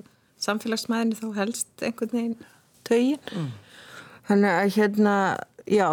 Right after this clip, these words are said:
Speaker 1: við vorum svolítið að, að leika með það. Svo er náttúrulega svo skemmtilegt að vinna alltaf með góðum leikurum, að þeir náttúrulega ljás, eh, öllu svo, gefa öllu svo mikið touch.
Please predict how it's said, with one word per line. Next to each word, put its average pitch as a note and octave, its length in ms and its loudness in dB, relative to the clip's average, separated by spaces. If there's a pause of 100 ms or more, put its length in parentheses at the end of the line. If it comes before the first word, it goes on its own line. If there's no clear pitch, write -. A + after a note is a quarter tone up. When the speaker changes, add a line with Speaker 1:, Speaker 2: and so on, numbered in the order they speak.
Speaker 1:
við F3+ 240 4
vorum G#3+ 260 4
svolítið A#3+ 380 2
að, A3 240 2
að A3 180 0
leika A3+ 380 2
með A3 160 2
það. G3 100 0
Svo G#3+ 140 2
er G#3+ 80 4
náttúrulega A#3 220 0
svo A3+ 100 2
skemmtilegt A3+ 560 0
að G#3+ 80 2
vinna B3 260 6
alltaf A#3 240 2
með A3+ 240 2 (460)
góðum A3 320 0
leikurum, E3+ 580 -2
að E3 100 -12
þeir F#3+ 280 -2
náttúrulega F#3+ 400 -4 (1120)
ljás, G3+ 480 0 (160)
eh, F3+ 320 -4 (100)
öllu F#3+ 320 -4
svo, F#3+ 200 -2 (320)
gefa G#3 300 0
öllu F#3+ 120 -4
svo G3+ 120 -2
mikið G3 200 -6
touch. - 380 -4